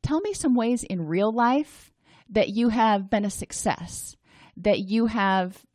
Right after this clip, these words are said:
achieved something and gotten your own personal high score." A lot of times they can't identify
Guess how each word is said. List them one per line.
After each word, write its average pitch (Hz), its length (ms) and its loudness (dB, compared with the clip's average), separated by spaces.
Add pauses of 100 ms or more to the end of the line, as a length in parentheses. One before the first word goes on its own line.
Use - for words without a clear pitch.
(260)
achieved 240 600 -2
something 165 720 -2
and 175 440 -2
gotten 202 200 2
your 202 140 0
own 196 220 2
personal 185 560 -4
high 175 240 0
score." 160 520 -6 (720)
A 202 100 0
lot 220 260 2
of 233 80 -8
times 226 400 0
they 214 100 -6
can't - 320 -10
identify 180 560 -6